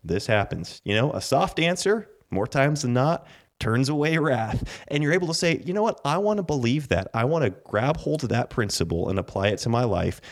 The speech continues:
And the fruit of that can be very rewarding. And like you said, people are looking for, they're looking for happiness.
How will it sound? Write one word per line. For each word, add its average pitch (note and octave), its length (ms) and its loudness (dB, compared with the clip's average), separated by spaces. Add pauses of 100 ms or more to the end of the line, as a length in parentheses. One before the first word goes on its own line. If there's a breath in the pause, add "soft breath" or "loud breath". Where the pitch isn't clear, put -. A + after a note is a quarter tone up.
(180 loud breath)
And A#2 140 2
the A2 60 4
fruit F#3+ 320 0
of A#2+ 140 -2
that F2+ 300 2 (240 loud breath)
can B2+ 120 0
be B2 100 4
very F3 380 2
rewarding. A2+ 600 0
And F2 80 -2
like C3+ 140 0
you B2 80 -4
said, - 300 -2
people - 360 -2
are A2+ 140 4
looking G2+ 600 0 (460 loud breath)
for, - 440 -2
they're E3 180 0
looking C#3+ 220 -2
for G2 120 -4
happiness. G#2 640 2